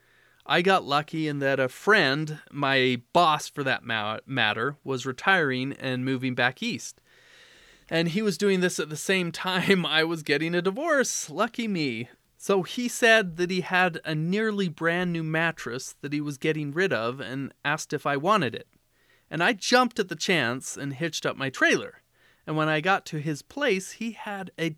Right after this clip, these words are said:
ton of stuff, and he asked if I wanted any of it. So I got a relatively new mattress, lamps, coffee tables, bedding,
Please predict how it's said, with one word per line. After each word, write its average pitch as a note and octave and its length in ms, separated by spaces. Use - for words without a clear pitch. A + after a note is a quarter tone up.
ton D4 240
of F3+ 120
stuff, - 480
and E3 120
he F3 100
asked F#3 280
if D#3+ 160
I D3+ 80
wanted D#3+ 400
any G#2+ 240
of F#2 140
it. - 160
So F#3+ 300
I E3+ 140
got F3+ 220
a F3 40
relatively E3 600
new D#3+ 180
mattress, C#3+ 720
lamps, E3 640
coffee E3 400
tables, D#3 400
bedding, E3 600